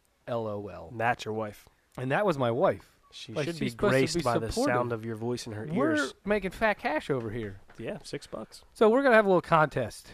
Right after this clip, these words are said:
Speaker 1: If you think you could do the blacktux dot com commercial better, uh, send it on over, email it, email us an audio file, and we'll put it in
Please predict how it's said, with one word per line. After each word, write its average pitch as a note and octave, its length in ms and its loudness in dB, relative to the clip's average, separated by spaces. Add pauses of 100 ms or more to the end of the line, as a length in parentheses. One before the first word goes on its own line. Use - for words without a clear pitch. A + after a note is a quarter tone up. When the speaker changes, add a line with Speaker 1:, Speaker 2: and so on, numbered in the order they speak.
(600)
Speaker 1:
If B2+ 140 -8
you E3 360 -2
think F#3+ 220 -2
you G#3 100 -4
could F#3 160 -2
do G3+ 380 0
the D#3+ 600 4 (520)
blacktux D#3+ 480 0
dot E3 200 0
com E3 200 0
commercial E3 420 0
better, F3 400 2 (500)
uh, A#2 480 -4
send D#3 280 -2
it D#3+ 80 2
on E3 160 2
over, D#3+ 240 2
email C#3+ 400 2
it, F#3+ 100 -4 (180)
email C#3+ 300 -2
us C#3 140 -2
an C#3+ 80 0
audio D3 280 2
file, D#3+ 280 -2
and D3 120 -4
we'll D#3 80 -10
put E3+ 220 -4
it D#3+ 80 -4
in D3+ 240 -4